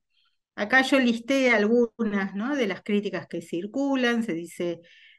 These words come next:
que la enseñanza es verbalista, eh, que hay una división artificial entre teoría y práctica, o que se pone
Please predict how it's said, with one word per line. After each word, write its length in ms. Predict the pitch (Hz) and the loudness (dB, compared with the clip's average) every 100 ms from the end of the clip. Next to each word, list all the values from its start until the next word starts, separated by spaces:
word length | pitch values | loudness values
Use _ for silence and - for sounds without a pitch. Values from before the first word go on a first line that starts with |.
| _ - | _ -6
que 120 | 170 | -2
la 80 | 165 | -2
enseñanza 1080 | 160 175 175 175 175 170 170 165 156 147 165 | -2 -4 -4 -4 -4 -6 -6 -6 -6 -8 -8
es 120 | 165 | -6
verbalista, 1300 | 160 160 160 185 262 269 254 - - 233 226 233 233 - _ _ | -4 -4 -4 0 2 2 0 -4 0 4 6 4 0 -14 _ _
eh, 400 | - 165 160 160 156 | -4 -2 0 -2 -4
que 100 | 170 | -4
hay 200 | 165 165 | -4 -4
una 600 | 160 160 156 156 147 165 | -4 -4 -8 -8 -12 -10
división 560 | 165 165 160 - 180 | -10 -10 -6 0 0
artificial 600 | 175 165 165 175 - 180 175 | 0 -4 -10 -12 -6 -2 -2
entre 300 | 170 165 160 | -4 -4 -4
teoría 320 | 165 160 160 | -4 -2 -4
y 60 | |
práctica, 880 | 160 226 254 247 - 226 - 190 175 | -2 2 4 2 -2 -8 -2 -2 0
o 60 | 156 | -4
que 100 | 160 | -6
se 120 | 160 | -10
pone 520 | 156 160 160 156 156 | -8 -6 -6 -6 -8